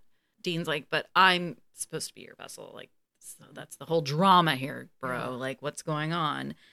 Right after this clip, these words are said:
Speaker 1: And Michael explains that it goes all the way back to Cain and Abel and that it's a bloodline. They're part of the bloodline,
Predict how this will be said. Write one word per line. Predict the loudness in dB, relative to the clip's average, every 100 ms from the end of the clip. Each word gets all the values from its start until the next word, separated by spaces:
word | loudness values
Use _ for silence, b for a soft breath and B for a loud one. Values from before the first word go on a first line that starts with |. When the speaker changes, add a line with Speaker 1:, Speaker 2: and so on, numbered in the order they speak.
| b
Speaker 1:
And | -2 0 0 -2 2
Michael | 4 4 4 4 4 2 -4
explains | -4 -4 -2 -2 -2 -2
that | 0 2 0
it | 0
goes | 0 2
all | 2 4
the | 6
way | 8
back | 6 4
to |
Cain | -4 -2 0
and | -2
Abel | -2 -2 -2
and | 0
that | 0 0 -4 _ -6
it's | -2 -2
a |
bloodline. | 2 0 0 -4 -6 -8 -20 _ _ _ _
They're | -2 0 -2 -4 -14
part | 4 4 4
of | 2
the | 2
bloodline, | 4 4 4 4 4 2